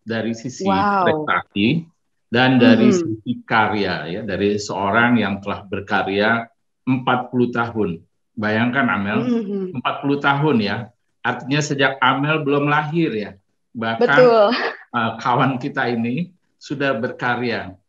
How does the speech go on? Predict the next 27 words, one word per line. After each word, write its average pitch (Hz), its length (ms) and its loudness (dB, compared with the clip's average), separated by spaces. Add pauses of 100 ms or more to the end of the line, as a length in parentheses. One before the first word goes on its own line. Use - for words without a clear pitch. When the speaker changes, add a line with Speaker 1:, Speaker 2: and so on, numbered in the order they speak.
(320)
Speaker 1:
Empat 147 320 -10
puluh 151 160 -4
tahun 165 400 -2
itu 208 160 -8
bukan 113 400 -4
waktu 110 400 -4
yang 95 240 -10
pendek 151 400 0
tentu 98 160 -12
saja 95 400 -8
ya. 117 320 -2 (240)
Speaker 2:
Mhm. 135 240 0
Speaker 1:
Panjang 147 400 4
Speaker 2:
Mhm. - 80 -2
Speaker 1:
sekali. 101 280 0 (200)
Banyak 113 400 0
hal 156 240 0
yang 139 160 0
terjadi, 139 560 -4
banyak 101 320 -6
hal 139 160 -2
yang 139 160 -2
berubah 131 640 -2 (320)
secara 113 240 -6
sosial, 160 720 0
politik, 156 480 0
Speaker 2:
Mhm. - 20 -20